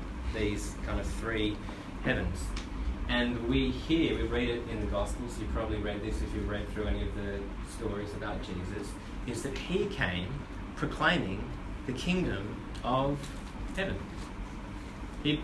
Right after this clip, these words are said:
came, it, we s-, read, he came proclaiming the kingdom of heaven. And the, one of the first things that he comes saying in, in Ma-,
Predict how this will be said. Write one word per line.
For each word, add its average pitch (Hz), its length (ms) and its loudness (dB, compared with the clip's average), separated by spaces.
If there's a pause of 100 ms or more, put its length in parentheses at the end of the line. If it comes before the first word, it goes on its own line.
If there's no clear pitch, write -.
(160)
came, 143 360 4
it, 131 260 0
we 123 80 0
s-, - 200 -2 (200)
read, 127 320 2 (120)
he 123 100 2
came 135 380 2
proclaiming 139 720 0 (640)
the - 60 -2
kingdom 135 440 0
of 113 160 -2
heaven. 117 380 2 (160)
And 123 200 4 (260)
the, 123 80 0
one 127 140 6
of 117 60 6
the - 140 0
first 147 380 4
things 113 400 -2 (260)
that 110 100 0
he 107 60 2
comes 104 420 -2 (180)
saying 120 400 0 (460)
in, 101 380 0 (360)
in 107 160 0
Ma-, 107 240 2